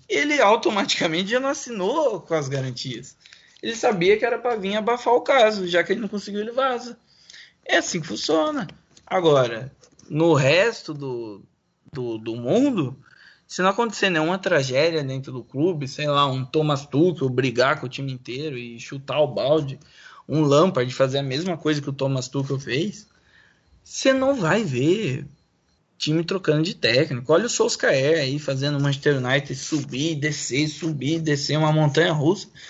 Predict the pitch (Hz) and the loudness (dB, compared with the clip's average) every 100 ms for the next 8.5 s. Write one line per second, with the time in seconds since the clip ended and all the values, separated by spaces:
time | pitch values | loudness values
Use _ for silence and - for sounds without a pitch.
0 | - - - 151 180 202 214 226 - - | -20 -16 -2 2 4 2 0 -2 -2 0
1 | 151 - - - 247 240 247 262 - 254 | 2 2 -2 -2 0 0 -2 -8 -4 -2
2 | 269 240 160 - - 156 180 226 233 165 | -2 -6 -14 -16 -8 -4 -2 0 0 0
3 | 202 226 - - - _ - _ - _ | -2 -4 -16 -20 -20 _ -20 _ -20 _
4 | _ - - - 139 147 175 185 180 180 | _ -20 -12 -2 2 2 4 4 6 4
5 | 170 147 156 170 175 170 151 175 151 - | 2 2 2 2 2 0 2 2 0 -4
6 | 147 - 143 160 147 131 147 185 - 117 | -4 -2 -2 -2 -2 -2 0 -4 -8 -16
7 | 135 _ _ _ _ - - 156 123 135 | -18 _ _ _ _ -6 2 2 2 -2
8 | 202 127 123 110 - | -2 -2 -2 -4 -8